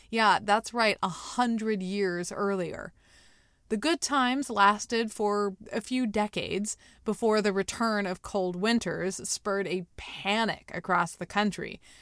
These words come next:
reaching a climax in a series of witchcraft trials. Now, for most of the sixteenth century,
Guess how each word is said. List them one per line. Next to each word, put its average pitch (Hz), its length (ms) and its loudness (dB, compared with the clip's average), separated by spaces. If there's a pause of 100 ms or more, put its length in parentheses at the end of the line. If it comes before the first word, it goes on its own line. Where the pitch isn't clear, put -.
(100)
reaching 202 340 0
a 170 100 -8
climax 220 680 0
in 226 140 -4
a 254 40 -2
series 185 440 0
of 165 340 0
witchcraft 175 760 -2
trials. - 600 -2 (1080)
Now, 208 460 2
for 254 240 -4
most 330 400 -2
of 381 160 -4
the 233 400 -2 (200)
sixteenth - 720 -2
century, 156 640 -6